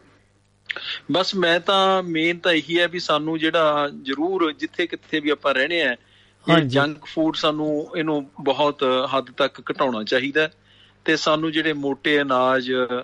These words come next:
Speaker 1: ਸਾਡੀਆਂ ਜਿਹੜੀਆਂ ਟ੍ਰੈਡੀਸ਼ਨਲ ਦਾਲਾਂ ਸਬਜ਼ੀਆਂ ਨੇ, ਅਹ, ਸਾਨੂੰ ਇਹ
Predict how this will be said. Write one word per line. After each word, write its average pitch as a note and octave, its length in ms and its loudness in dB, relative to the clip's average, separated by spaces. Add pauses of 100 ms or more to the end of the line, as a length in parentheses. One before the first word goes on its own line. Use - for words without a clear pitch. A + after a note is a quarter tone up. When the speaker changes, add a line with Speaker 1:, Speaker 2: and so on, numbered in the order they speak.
Speaker 1:
ਸਾਡੀਆਂ C3+ 360 -2
ਜਿਹੜੀਆਂ C3 440 -2 (380)
ਟ੍ਰੈਡੀਸ਼ਨਲ C#3 580 0
ਦਾਲਾਂ B2+ 280 0
ਸਬਜ਼ੀਆਂ B2 500 -2
ਨੇ, A#2+ 180 -4
ਅਹ, B2+ 320 -6
ਸਾਨੂੰ A#2+ 500 -2
ਇਹ A2+ 280 -2